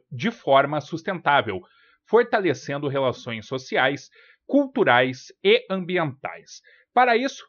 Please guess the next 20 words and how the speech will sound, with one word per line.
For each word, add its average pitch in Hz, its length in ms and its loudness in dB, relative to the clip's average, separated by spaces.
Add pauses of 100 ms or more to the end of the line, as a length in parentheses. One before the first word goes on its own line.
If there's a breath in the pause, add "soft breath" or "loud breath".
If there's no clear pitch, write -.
(120)
possui 214 360 -2
um 208 140 -6
ciclo 220 400 -6
de 190 140 -4
três 196 320 -8
etapas: 175 720 -2 (280)
valorização 151 720 2
do 180 100 -2
conhecimento 139 720 -8
tradicional, 156 760 0 (180)
inserção 175 840 -2
de 127 320 -6
inovações 165 880 -2
tecnológicas 175 1300 -2
e 240 300 0
aberturas 170 880 0
de 185 140 -10
canais 135 480 -4
de 156 80 -4
vendas. 117 600 -8